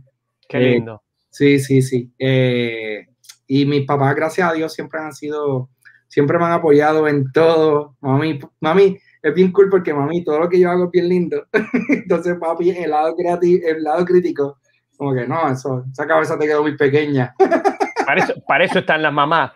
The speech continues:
Speaker 1: Mi mamá, imagínate, me ve lindo a mí, mi mamá.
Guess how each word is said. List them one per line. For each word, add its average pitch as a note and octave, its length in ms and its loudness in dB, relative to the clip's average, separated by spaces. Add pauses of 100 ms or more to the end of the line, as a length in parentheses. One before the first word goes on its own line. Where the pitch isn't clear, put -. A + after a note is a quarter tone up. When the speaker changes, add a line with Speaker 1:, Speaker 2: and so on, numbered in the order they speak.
(140)
Speaker 1:
Mi E3+ 140 2
mamá, E3+ 340 4 (220)
imagínate, E3+ 760 -4
me E3 200 0
ve G#3 160 4
lindo G#3 360 -2
a G3+ 80 0
mí, F3+ 320 -6 (140)
mi E3+ 100 -4
mamá. E3 380 0